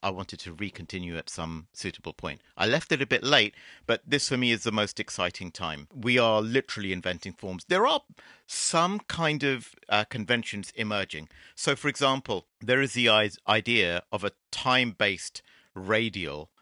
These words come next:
that fills up based on you gazing at a, a U I element in three D space, which is a really established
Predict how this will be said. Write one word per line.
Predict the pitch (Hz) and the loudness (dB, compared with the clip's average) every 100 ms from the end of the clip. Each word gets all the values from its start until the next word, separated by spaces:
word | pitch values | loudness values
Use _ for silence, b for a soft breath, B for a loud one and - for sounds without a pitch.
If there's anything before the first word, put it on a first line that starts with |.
| - | -4
that | - | -4
fills | - 123 104 92 | 0 2 2 2
up | 98 - - | 0 0 0
based | 101 90 - | -2 -2 -4
on | 85 87 - | -6 -8 -12
you | - 95 85 | -12 -12 -6
gazing | 80 98 98 90 90 | 2 4 4 -4 -6
at | 87 - 87 | -6 -6 -6
a, | 82 82 - - | -4 -6 -10 -8
a | 80 82 | -6 -6
U | 87 92 85 | -8 -6 -4
I | 80 80 82 | -4 -4 -4
element | 87 78 71 - - - | -4 -4 -10 -14 -18 -12
in | 82 | -12
three | 76 85 76 | -12 -12 -12
D | 73 | -14
space, | - 76 69 - - B B B B | -12 -10 -10 -12 -14 B B B B
which | 135 151 | -6 -2
is | 147 | 0
a | 127 | 2
really | 127 135 110 | 4 6 6
established | 98 - 113 107 101 87 - | 2 2 4 4 2 -6 -6